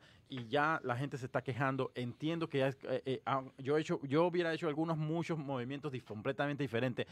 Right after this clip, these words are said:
Nunca hubiera salido en ese segundo tiempo a tratar de ganar ese partido en Columbus,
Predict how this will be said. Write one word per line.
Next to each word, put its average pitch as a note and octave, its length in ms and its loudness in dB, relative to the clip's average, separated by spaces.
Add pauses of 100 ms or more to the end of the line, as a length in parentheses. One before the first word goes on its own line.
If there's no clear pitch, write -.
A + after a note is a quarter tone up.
(180)
Nunca F3+ 380 0
hubiera D#3+ 200 2
salido D3+ 460 2
en C3+ 80 -2
ese C3 160 -4
segundo C3+ 320 -2
tiempo C3+ 400 -2 (180)
a B2 120 -2
tratar C3 340 2
de C#3+ 80 2
ganar B2 260 2
ese C3 140 -2
partido A2 380 2
en A#2+ 60 -4
Columbus, C#3+ 640 2